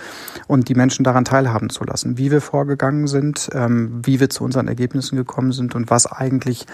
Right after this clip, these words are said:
ein sicheres Endlager in der Bundesrepublik ausmacht. Ich glaube, das ist ein Lernprozess,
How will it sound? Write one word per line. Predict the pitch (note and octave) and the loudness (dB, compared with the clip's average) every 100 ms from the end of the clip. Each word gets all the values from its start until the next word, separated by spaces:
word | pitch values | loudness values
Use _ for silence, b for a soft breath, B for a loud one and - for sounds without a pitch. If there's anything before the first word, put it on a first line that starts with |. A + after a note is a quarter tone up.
| B B | B B
ein | B2 | 2
sicheres | A#2+ A#2+ B2+ A#2+ | 2 2 0 0
Endlager | C3 C3+ B2 B2 | -2 0 2 2
in | |
der | A#2+ | 0
Bundesrepublik | A#2 B2 A#2+ A#2+ A#2+ B2 A#2+ - | -2 -2 -2 -4 -6 -6 -6 0
ausmacht. | B2+ C3+ D3 C#3 - | 2 2 0 -2 -4
Ich | C3+ | -2
glaube, | C3 C3 C#3 | 2 4 4
das | B2 | 0
ist | - D3 | -2 -2
ein | C3 A#2 | 0 2
Lernprozess, | A2+ B2+ - C3+ C#3 C3 | 2 0 -2 -2 -2 -2